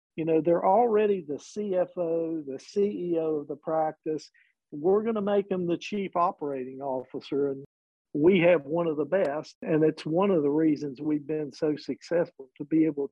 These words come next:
to learn and look at the, the app and the technology. There has to be people that the chief operating officer in the practice, the manager,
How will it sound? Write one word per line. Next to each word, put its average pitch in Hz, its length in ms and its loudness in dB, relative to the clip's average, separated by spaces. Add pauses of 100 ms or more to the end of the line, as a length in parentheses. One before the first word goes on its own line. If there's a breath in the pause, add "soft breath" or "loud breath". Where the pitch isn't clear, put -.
to 135 200 -4
learn 160 520 0
and 143 140 -6
look 170 280 2 (240)
at 147 220 -4
the, 139 180 2 (320)
the - 120 -8
app 156 320 0
and 139 160 -4
the 135 180 -2
technology. 151 920 0 (240)
There 175 120 4
has 180 260 2
to 170 80 -4
be 160 140 2
people 156 480 -4
that 143 200 -4
the 143 200 -4
chief - 340 -4
operating 156 760 0
officer 147 800 -4
in 139 160 -6
the 135 140 -4 (120)
practice, 160 580 0
the 139 100 -8
manager, 135 760 -2